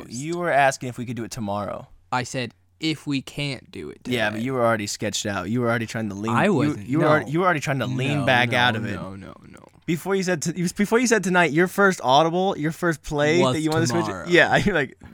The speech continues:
Speaker 2: "Oh, we can do it tomorrow." And I was like,
Speaker 1: I said,
Speaker 2: "Ma!"
Speaker 1: "Or we can do it
Speaker 2: And then she's like,
Speaker 1: tomorrow."
Speaker 2: "Yeah, that's not gonna work." You're like, "I'm also good tonight."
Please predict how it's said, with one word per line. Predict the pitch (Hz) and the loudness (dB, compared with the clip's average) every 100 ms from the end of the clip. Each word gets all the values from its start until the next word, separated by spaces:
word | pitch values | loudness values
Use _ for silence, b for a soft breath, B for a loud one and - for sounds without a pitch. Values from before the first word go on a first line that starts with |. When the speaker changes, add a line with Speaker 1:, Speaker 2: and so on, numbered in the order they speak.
| - | -2
Speaker 2:
"Oh, | 123 107 | 0 0
we | 120 | -4
can | 117 | -8
do | 107 | -10
it | 98 | -8
tomorrow." | 107 104 101 | -8 -6 -4
And | 104 | -6
I | |
was | 104 | -8
like, | 113 | -6
Speaker 1:
I | 127 | -4
said, | 156 143 131 | -2 -2 0
Speaker 2:
"Ma!" | 185 262 285 175 | 2 6 8 8
Speaker 1:
"Or | 170 160 | 6 4
we | 143 | 2
can | 123 127 | -2 -6
do | 113 107 | -6 -4
it | |
Speaker 2:
And | 113 120 | -2 0
then | 117 117 | 2 0
she's | 92 117 | -4 -6
like, | 104 - | -6 -4
Speaker 1:
tomorrow." | 113 | -4
Speaker 2:
"Yeah, | 101 | -4
that's | 101 117 | -4 -6
not | 107 | -8
gonna | 101 | -8
work." | 101 101 | -10 -10
You're | 113 | -10
like, | 95 _ b b b _ - | -12 _ b b b _ -14
"I'm | 98 | -10
also | 101 - | -10 -12
good | 110 104 | -14 -14
tonight." | - 101 101 | -10 -8 -8